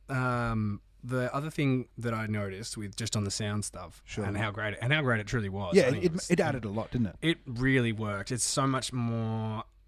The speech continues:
Speaker 1: enjoyable than just hearing a bunch of lads yelling their nicknames and just, "Yeah, yeah, yeah, yeah, yeah." No, you know,
Speaker 2: Quick hands,
Speaker 1: nothing.
Speaker 2: quick hands, whoa.
Speaker 1: Just, yeah, you don't really, it doesn't do anything. But when I noticed, um, many times through the weekend, getting caught up in moments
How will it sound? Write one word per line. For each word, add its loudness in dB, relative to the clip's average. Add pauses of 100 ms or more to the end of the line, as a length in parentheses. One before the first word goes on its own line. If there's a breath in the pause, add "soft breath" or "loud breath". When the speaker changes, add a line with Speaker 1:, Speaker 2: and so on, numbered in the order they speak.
(120)
Speaker 1:
enjoyable 0
than -2
just -6
hearing -4
a -8
bunch -6
of -10 (100)
lads -4
yelling -4
their -4
nicknames -6
and -6
just, -10 (140)
"Yeah, 0
yeah, -6
yeah, -6
yeah, -4
yeah." -4 (100)
No, -10
you -4
know, -6
Speaker 2:
Quick 4
hands, 8
Speaker 1:
nothing. 2
Speaker 2:
quick 2
hands, 2
whoa. 2 (640)
Speaker 1:
Just, 0
yeah, -2
you 2
don't 4
really, -4
it -10
doesn't 4
do 4
anything. 2
But 0
when 2 (340 loud breath)
I 6
noticed, 0 (460)
um, -2
many 2
times -2
through -4
the -4
weekend, -4 (100)
getting -8
caught -2
up -4
in -2
moments -6